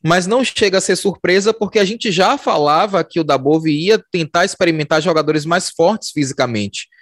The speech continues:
E quando a gente olhava pro time titular do Bahia, a gente via Patrick, Daniel,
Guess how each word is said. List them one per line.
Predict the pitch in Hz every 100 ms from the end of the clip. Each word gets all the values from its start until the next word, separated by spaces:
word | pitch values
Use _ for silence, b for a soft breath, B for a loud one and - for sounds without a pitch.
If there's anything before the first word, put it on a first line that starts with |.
| b b b b
E | -
quando | 180 220
a |
gente | 202 202
olhava | 208 160 160 156
pro | 147
time | 139 156 147
titular | - 147 143
do | 139
Bahia, | 127 117 127 175 185
a |
gente | 156 160 185
via | 143 143
Patrick, | 127 139 - 143 160 196 - 208 214 - _ _ -
Daniel, | 135 160 147 135 143 160 170 185 180